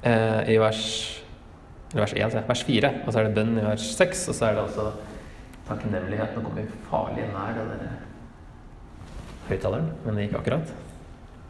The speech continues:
Så det er tre uttrykk som vi finner også mye i Gammeltestamentet, spesielt i, i salmene. Et sånn trosuttrykk, troslivet, som da kanskje i konteksten her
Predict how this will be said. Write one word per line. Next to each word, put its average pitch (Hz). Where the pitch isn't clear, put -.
Så 156
det 170
er 170
tre 131
uttrykk 160
som 170
vi 175
finner 143
også 160
mye 127
i 135
Gammeltestamentet, 101
spesielt 127
i, 123
i -
salmene. 117
Et -
sånn 113
trosuttrykk, 120
troslivet, 117
som 170
da 151
kanskje 135
i 131
konteksten 135
her 247